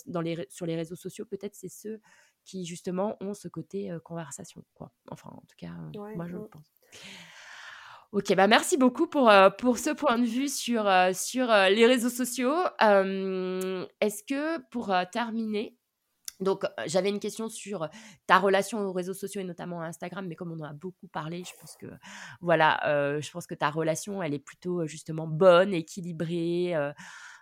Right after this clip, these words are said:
Speaker 1: heu, et puis, heu, puis voilà, t'as, t'as vraiment ton truc et t'es alignée, je, moi, j'ai la sensation quand même
Speaker 2: Ouais,
Speaker 1: par
Speaker 2: bah,
Speaker 1: rapport
Speaker 2: je suis
Speaker 1: à
Speaker 2: tr-, en fait, je suis très bien aujourd'hui, heu, sur, heu,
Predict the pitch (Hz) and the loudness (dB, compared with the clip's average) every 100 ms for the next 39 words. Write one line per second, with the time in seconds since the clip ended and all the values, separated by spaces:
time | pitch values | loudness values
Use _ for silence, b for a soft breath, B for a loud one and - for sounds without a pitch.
0 | - 165 160 151 151 147 147 165 156 - | -6 -2 0 0 0 0 -2 -6 -8 -10
1 | 185 185 180 151 147 143 147 - _ 196 | -10 -4 -2 -2 -4 -4 -8 -12 _ -4
2 | 160 139 156 160 147 - 170 175 196 202 | 0 0 -2 -4 -6 -8 -8 -4 -4 -4
3 | 208 185 - - - 165 175 - 208 208 | -8 -10 -12 -12 -12 -10 -10 2 2 2
4 | 214 202 240 208 175 170 196 180 170 190 | 0 -4 -4 -6 -6 -8 -12 -10 -10 -12
5 | 180 131 - - - - 190 196 233 - | -14 -14 -14 -16 -12 -10 -10 -10 -12 -10
6 | 185 170 - - 208 208 233 - 185 - | -6 -6 -8 -8 -8 -6 -10 -12 -16 -14
7 | 208 226 214 196 180 180 202 220 180 - | -12 -12 -12 -14 -16 -16 -10 -10 -10 -14
8 | - 185 175 165 160 | -16 -12 -12 -12 -16